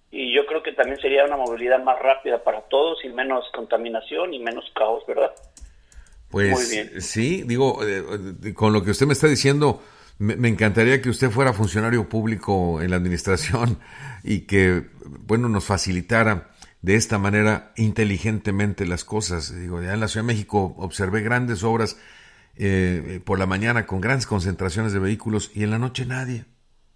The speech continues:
Speaker 2: ni un solo carro, tampoco trabajadores. Dice, bueno, ¿por qué no trabajan en la noche, hombre? Cosas tan sencillas.
Speaker 1: Sí, claro. Y mi segundo punto también, este, señor, yo ando todo el día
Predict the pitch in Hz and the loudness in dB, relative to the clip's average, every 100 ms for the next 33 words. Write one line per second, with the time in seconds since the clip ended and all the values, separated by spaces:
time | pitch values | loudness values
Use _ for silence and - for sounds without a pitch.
0 | - 117 135 143 143 131 - 131 123 127 | -8 -4 -2 -2 -2 -4 -4 -4 -4 -2
1 | 139 165 160 131 120 117 113 135 143 139 | 0 2 0 2 2 2 2 0 0 -2
2 | - - - - - 82 110 95 - 104 | -6 -20 -20 -14 -10 -6 -4 -6 -8 -8
3 | 117 90 95 113 123 92 85 90 - - | -6 -4 -4 -2 -2 -2 -2 -6 -8 -8
4 | 123 101 90 85 65 - 123 135 127 107 | -6 -4 -4 -6 -10 -8 -4 -4 -2 -2
5 | 85 92 82 113 92 78 - - _ _ | -2 -2 -2 -2 -2 -2 -4 -14 _ _
6 | _ _ _ _ _ - _ - - - | _ _ _ _ _ -20 _ -20 -20 -8
7 | 135 143 139 - - - - - 165 165 | -8 -6 -2 -4 -4 -16 -20 -10 -4 -2
8 | 170 175 170 202 - 196 208 208 175 170 | -2 -4 -4 -4 -4 -4 -2 0 0 0
9 | 190 180 175 151 165 170 170 165 170 170 | -2 -4 -6 -8 -6 -4 -4 0 0 0
10 | 160 160 156 | -4 -2 4